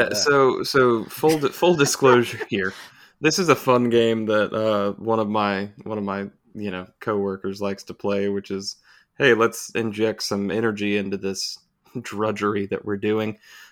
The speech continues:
Speaker 2: Um,
Speaker 1: Mm-hmm.
Speaker 2: and one of the
Speaker 1: Hey,
Speaker 2: const-
Speaker 1: let's play Monopoly.
Speaker 2: <laughs> Let's, let's Kahoot trivia on Friday afternoon. Um, but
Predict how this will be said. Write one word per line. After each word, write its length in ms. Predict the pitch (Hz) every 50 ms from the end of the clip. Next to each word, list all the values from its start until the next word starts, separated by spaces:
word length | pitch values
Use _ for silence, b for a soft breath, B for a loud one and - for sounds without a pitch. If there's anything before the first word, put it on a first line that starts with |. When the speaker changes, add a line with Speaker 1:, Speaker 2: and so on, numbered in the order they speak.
| B B -
Speaker 2:
Um, 260 | 110 110 107 107 107
Speaker 1:
Mm-hmm. 200 | 107 104 - - - _ _ _ _ - 113
Speaker 2:
and 100 | 113 120
one 100 | 147 170
of 60 | 180
the 60 | - 127
Speaker 1:
Hey, 40 | -
Speaker 2:
const- 300 | - 147 151 147 143 156
Speaker 1:
let's 160 | 226 214 131 - _ _ -
play 140 | 220 208 180
Monopoly. 720 | 165 160 - - - - - - 98 90 85 78 78 - _ _ _ _ -
Speaker 2:
<laughs> 240 | - 170 160 127 143
Let's, 320 | 160 - 233 - - 135
let's 240 | 123 143 320 330 -
Kahoot 540 | - - 147 110 107 - 156 226 269 - -
trivia 500 | - - 185 240 320 - 131 104 98 87
on 240 | 64 90 90 95 -
Friday 500 | - - 113 131 - - - 190 185 -
afternoon. 840 | 294 294 - - 262 269 269 302 381 415 359 202 104 90 - - B B B B B B B B B _
Um, 540 | - - 120 107 104 98 - - - - - - _
but 480 | - 113 113 117 110 107 98 92 -